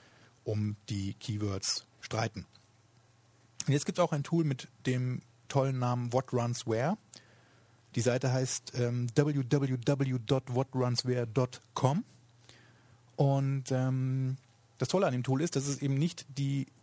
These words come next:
Google-Suche durchscannt, sondern das Google-Display-Netzwerk. Ähm, und nicht nur das, sondern auch das von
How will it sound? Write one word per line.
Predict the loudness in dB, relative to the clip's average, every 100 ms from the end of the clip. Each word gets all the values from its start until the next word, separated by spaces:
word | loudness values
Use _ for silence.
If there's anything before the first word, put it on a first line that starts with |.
| -4
Google-Suche | 0 2 0 -2 0 2 4 2 2
durchscannt, | 0 0 -2 -12 -8 0 0 0
sondern | 0 0 2
das | -2
Google-Display-Netzwerk. | 0 -2 0 -2 0 0 0 -4 -6 -8 -16 -20 _ -20 -20 -20 -20 -20 -20 _ -20 _ _ _
Ähm, | 2 4 2 0 0 0
und | 2
nicht | 2
nur | 4
das, | 4 4
sondern | 0 2
auch | 2
das | 2 0
von | 0 0 0 -2